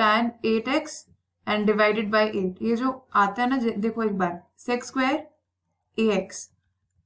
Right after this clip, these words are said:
is equal to tan A X divided by eight, क्योंकि जो, जो भी x के साथ होता है,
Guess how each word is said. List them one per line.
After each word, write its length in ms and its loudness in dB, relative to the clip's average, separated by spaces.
is 160 0
equal 360 2
to 220 0
tan 340 2
A 80 4
X 180 -6
divided 600 2
by 120 -2
eight, 220 0
क्योंकि 240 -6
जो, 280 -8
जो 160 2
भी 140 0
x 140 -4
के 120 -6
साथ 340 2
होता 240 -4
है, 200 -4